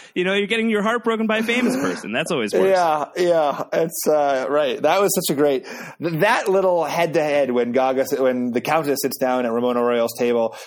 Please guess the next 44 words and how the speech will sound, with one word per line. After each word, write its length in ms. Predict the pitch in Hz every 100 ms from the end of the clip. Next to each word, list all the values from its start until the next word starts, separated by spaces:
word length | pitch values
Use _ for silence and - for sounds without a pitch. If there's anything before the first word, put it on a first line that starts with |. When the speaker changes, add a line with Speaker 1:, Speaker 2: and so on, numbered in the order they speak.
| -
Speaker 1:
Uh, 100 | 123
Ramona 320 | 123 147 165
Royale 360 | 156 147 139 135
is 140 | 127 -
this, 180 | 127 - - - -
you 80 | 139
know, 140 | 135
this 160 | 123 110
B-movie 460 | 202 208 190 165
actress 280 | 156 147 -
who's 140 | 131 151
looking 260 | 302 170
for 140 | 143 143
her 80 |
big 180 | 131 131
break 220 | 113 123 120
but 100 | 113 -
can't 180 | 160 143
seem 140 | 143 139
to 80 | 127
get 160 | 127
Speaker 2:
Yep. 160 | 123 117
Speaker 1:
it. 60 | - - -
And 120 | 143
then 80 | 135
she's 220 | 139 123
given 260 | 165 170
access 560 | 156 131 135 - 139 117 - - _ _ -
to 160 | 143 123
real 300 | 143 202 180
power 460 | - 123 120 120
and 180 | 123 123
real 240 | 143 147 131
fame 320 | 127 113 110 104 - -
by, 340 | - 117 117 113
or 280 | 127 147 151
real 160 | 196 185
power 400 | - 156 143 117
anyway, 320 | 107 101 101 -
through, 340 | 131 120 113 110 -
through, 400 | 120 110 107 101
uh, 340 | 101 95 90 73 _
the 80 | 107
Countess. 500 | - 92 65 -